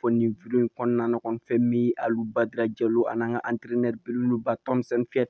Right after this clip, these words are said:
Aw ka dɔn k'a fɔ bi bi in na fɛn min ye Thompson Fett ye, la famille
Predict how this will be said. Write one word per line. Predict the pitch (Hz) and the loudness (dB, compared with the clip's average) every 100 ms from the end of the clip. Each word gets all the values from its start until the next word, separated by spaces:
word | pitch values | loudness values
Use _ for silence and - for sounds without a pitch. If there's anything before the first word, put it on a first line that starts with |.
| - | 2
Aw | 151 | 6
ka | 165 | 6
dɔn | 139 139 | 6 4
k'a | 135 | 4
fɔ | 135 120 | 0 2
bi | 131 | 4
bi | 139 | 6
in | 131 | 4
na | |
fɛn | 123 131 | 4 4
min | 131 131 | 4 4
ye | |
Thompson | - 123 - 123 - | 2 -2 2 -2 2
Fett | 120 131 | 0 2
ye, | 120 | 2
la | 113 | 2
famille | - 123 123 | 0 2 2